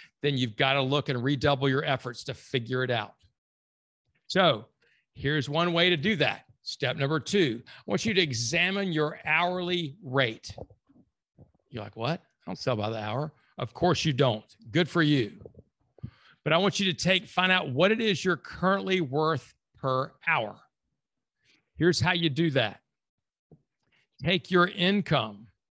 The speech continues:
for the last six months through June the thirtieth. Total income, bonus, all that kind of stuff. And I want you to divide it by a thousand. Divide it by a thousand. So my assumption is you have probably worked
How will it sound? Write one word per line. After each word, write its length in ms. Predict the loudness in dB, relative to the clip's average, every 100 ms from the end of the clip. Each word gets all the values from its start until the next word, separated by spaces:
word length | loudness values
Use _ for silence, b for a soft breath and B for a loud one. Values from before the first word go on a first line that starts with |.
| _ _
for 100 | -2
the 80 | -2
last 460 | 2 2 2 0 -2
six 280 | -4 -6 -2
months 400 | -2 -2 -10 -2
through 240 | 2 2
June 440 | 0 -2 -2 -2
the 80 | -4
thirtieth. 760 | -4 -2 -2 -2 -10 -20 -20 _ _ _ _ _ _ _ _ _ _ _ _ 0
Total 300 | 4 6 6
income, 480 | 4 0 -4 -8 -2
bonus, 720 | 2 4 4 0 -2 -6 0
all 160 | 4
that 160 | 4 2
kind 180 | 0 -2
of 80 | -2
stuff. 400 | 0 2 0 -4 B B -6
And 100 | -2
I 60 |
want 240 | 0 -2 -2
you 80 |
to 60 | -2
divide 540 | 0 0 0 2 2
it 220 | 0 -2 0
by 340 | 2 2 0 -4
a 80 | -8 _
thousand. 600 | -6 -4 -6 -8 -12 -16 _ _ _ _ _ _ _ _ _ _ _ _ _ -4
Divide 320 | 0 2 2
it 60 |
by 160 | 2 2
a 40 |
thousand. 440 | 2 0 0 -4 -4
So 160 | -4
my 240 | 0 2 2
assumption 460 | 2 2 0 0
is 240 | 0 0 2
you 140 | 2
have 220 | 2 0
probably 480 | -6 -4 -2 0 0
worked 520 | 0 2 0 0 -8